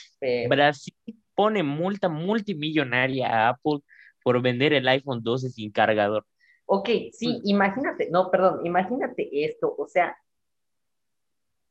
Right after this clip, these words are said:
Speaker 1: ¿qué? O, o sea, güey, o sea, si yo compro un iPhone doce, güey, yo tengo que comprar el cargador, o sea, si no compro el cargador, ¿para qué quiero un iPhone doce?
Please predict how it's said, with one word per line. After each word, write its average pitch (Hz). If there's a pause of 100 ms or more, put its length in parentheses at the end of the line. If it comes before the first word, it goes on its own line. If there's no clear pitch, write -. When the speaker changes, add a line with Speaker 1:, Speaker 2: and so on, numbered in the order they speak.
(580)
Speaker 1:
¿qué? 202 (1300)
O, -
o 175
sea, 233 (340)
güey, 262
o 233
sea, 254
si 214
yo 294
compro 392
un 233
iPhone 180
doce, 185
güey, 220 (1160)
yo 226 (180)
tengo 262
que 196
comprar 185
el 185
cargador, 165
o 220
sea, 262
si 254
no 285
compro 285
el 202
cargador, 175
¿para 196
qué 208
quiero 214
un 208
iPhone 175
doce? 135